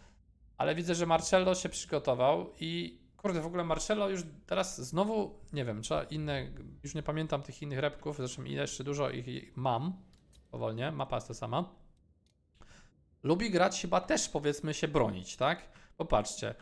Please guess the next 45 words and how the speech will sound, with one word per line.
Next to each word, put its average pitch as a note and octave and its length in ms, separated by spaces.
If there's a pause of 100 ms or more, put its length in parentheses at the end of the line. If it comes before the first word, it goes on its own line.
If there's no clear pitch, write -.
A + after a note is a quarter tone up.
(260)
Marcello B2 720
wziął C#3 240
sobie D3+ 320
elfy, B2 400 (640)
wziął D#3 200
sobie D#3+ 600 (300)
trzy - 200
razy E3 260
Bolt C#3+ 320
Thrower. G2+ 400 (280)
Omówmy C3+ 360
build. G#2 360
Trzy - 200
razy F3 220
Bolt D3+ 320
Thrower. A2 420 (440)
Na C#3+ 120
froncie C#3+ 440
mamy A2 260
włóczników, C3 720
y, B2 180
do, B2 260 (180)
od B2+ 160
wszystkiego - 400
i B2+ 120
od B2+ 160
niczego, A#2 380
czyli A#2+ 200
mamy G#2+ 220
spearmenów C3 560
zwykłych. C3 540 (340)
Jedyne, D3 220
co C3 140
w C#3 40
nich C3 140
jest A#2+ 160
fajne, B2 300
moim A#2 200
zdaniem, A2+ 400
to - 120
jest A2+ 140
to, A#2+ 100
że G#2+ 100
fajnie A#2 260
wyglądają. A2 560